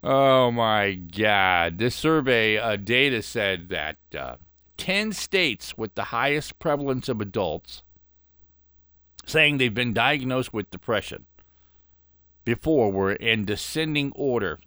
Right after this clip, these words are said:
Okay, it starts off with West Virginia, Kentucky, Tennessee, Arkansas,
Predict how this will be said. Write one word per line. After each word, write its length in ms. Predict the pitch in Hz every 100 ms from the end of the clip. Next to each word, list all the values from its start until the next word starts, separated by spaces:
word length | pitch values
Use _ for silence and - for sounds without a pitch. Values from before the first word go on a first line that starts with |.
| -
Okay, 200 | - 98
it 100 | 95
starts 280 | - 131 143
off 140 | 127
with 140 | 104
West 180 | 98 104
Virginia, 480 | - 95 143 143 143
Kentucky, 540 | - 101 139 120 127
Tennessee, 540 | 107 110 98 - 127 127
Arkansas, 560 | 120 120 117 - 113